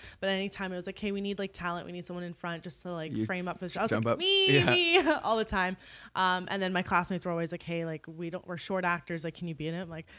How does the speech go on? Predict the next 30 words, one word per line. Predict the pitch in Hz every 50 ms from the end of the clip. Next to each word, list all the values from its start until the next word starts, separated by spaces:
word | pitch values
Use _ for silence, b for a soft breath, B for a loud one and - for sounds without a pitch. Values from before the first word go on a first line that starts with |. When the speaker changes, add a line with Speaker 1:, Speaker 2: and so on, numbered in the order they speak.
| B B B
Speaker 2:
That's | 120 117 -
Speaker 1:
"I | 113
Speaker 2:
awesome. | 127 143
Speaker 1:
guess | 254 370 508 494 -
so, | - 285 277 269 277
yeah." | 285 311 359 320 302 320
So | 330 330 - 254 233 226 220 220 214
it | 214 220
was | 214 220 208
always | 214 202 196 190 -
fun | - 185 175
to, | 175 - 180 165
like, | 156 151 156 - _
break | 175 165 156 - 175
out | 160 156 151 147
in, | 160 156 151 156 147 _ _ _ _ -
in | 160
different | 156 156 - 160 156
characters. | - 156 151 139 - 151 143 151 - - - _ _ -
Speaker 2:
That's | 117 -
amazing. | - 110 110 123 123 113 113 127
Speaker 1:
Yeah. | - 139 - - - _ -
Speaker 2:
Perfect. | - 117 135 - 160 131 - - 240
Speaker 1:
Yeah. | 254 285 269 208 175
Do | - 208
you | 220
wanna | 240 269
plug | - 294 294
your | 269 320 -
stuff? | - - 196 262 381 508 - - -